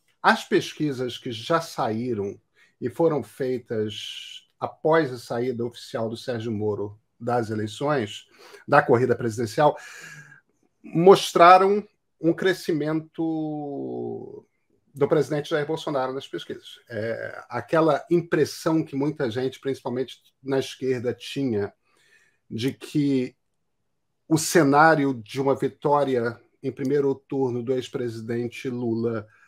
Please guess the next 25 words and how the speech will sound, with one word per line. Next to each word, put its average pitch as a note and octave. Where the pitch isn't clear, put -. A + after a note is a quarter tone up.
de -
que D#3
esse D3+
cenário C#3
seria C3
possível, C#3+
parece D#3+
que -
ninguém G3+
acredita D#3
mais C3+
nesse C3+
cenário. A2+
A C#3
sua A3
percepção D#3
é C#3
de -
que C#3+
a C3
gente C3
vai C3+
começar C3+
a B2+
ver A#2+